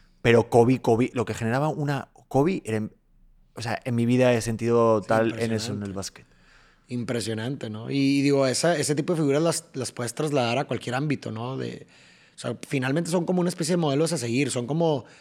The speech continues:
Speaker 2: como estrellas de Belén que le sirven a la gente como, como guías para su vida, ¿no? Que finalmente creo que por eso tiene una carga simbólica bien fuerte, porque son mol-, son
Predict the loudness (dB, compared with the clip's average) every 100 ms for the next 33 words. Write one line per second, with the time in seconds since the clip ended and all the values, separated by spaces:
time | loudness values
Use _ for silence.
0 | -20 _ -6 -4 -4 -2 0 2 2 4
1 | 2 0 -2 0 0 0 0 -2 -2 -4
2 | -4 -4 -6 -12 -12 -6 -4 0 2 4
3 | 2 -4 -18 -20 _ _ _ _ -4 -4
4 | -2 2 2 2 -2 -10 -8 -4 0 0
5 | 0 -2 -4 -2 -2 0 -2 0 0 0
6 | 2 0 2 0 2 2 0 0 0 0
7 | -4 -4 -4 -2 2 2 2 -2 -6 -2
8 | -2